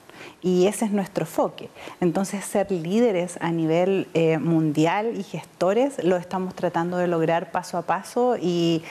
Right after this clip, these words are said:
y estoy segura que, que, que estamos llegando o que vamos a llegar muy prontamente.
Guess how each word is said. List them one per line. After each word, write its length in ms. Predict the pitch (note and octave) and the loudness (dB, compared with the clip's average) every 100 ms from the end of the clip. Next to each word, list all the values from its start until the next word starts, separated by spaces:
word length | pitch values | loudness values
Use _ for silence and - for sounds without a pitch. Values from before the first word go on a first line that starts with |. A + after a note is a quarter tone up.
| - - - | -14 -18 -2
y 100 | E3 | -2
estoy 220 | D#3+ F3+ | 0 -2
segura 420 | E3 D#3+ D#3 F3 | -2 -2 0 0
que, 440 | F3 F3+ E3+ E3 B2 | 0 2 2 2 0
que, 120 | E3 | -4
que 340 | - - - E3+ | -4 -10 -8 -6
estamos 380 | - F#3+ G3 | -4 -4 -2
llegando 520 | F#3+ F#3 F3+ F3 E3+ D#3+ | 0 2 0 0 0 2
o 240 | D3 F3 | 2 2
que 100 | F3 | 2
vamos 320 | E3+ F3+ F#3+ | 0 0 -2
a 80 | F#3 | 0
llegar 260 | F3 D#3+ F#3 | 2 2 0
muy 140 | F#3+ | -2
prontamente. 600 | - D#3+ - - - | -2 -4 -4 -10 -14